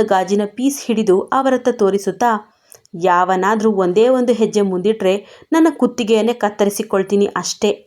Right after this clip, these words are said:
ಎಂದರೆ, ಋತ್ವಿಯ ಒದೆಯಿಂದ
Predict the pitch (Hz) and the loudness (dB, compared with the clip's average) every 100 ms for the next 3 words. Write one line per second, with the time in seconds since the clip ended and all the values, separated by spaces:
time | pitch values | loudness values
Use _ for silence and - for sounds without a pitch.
0 | _ 190 185 185 220 196 - _ _ _ | _ -6 -4 0 0 -2 -6 _ _ _
1 | _ _ _ _ _ _ 214 233 - 262 | _ _ _ _ _ _ 0 0 2 0
2 | 262 - 185 196 240 220 | 2 2 2 4 2 2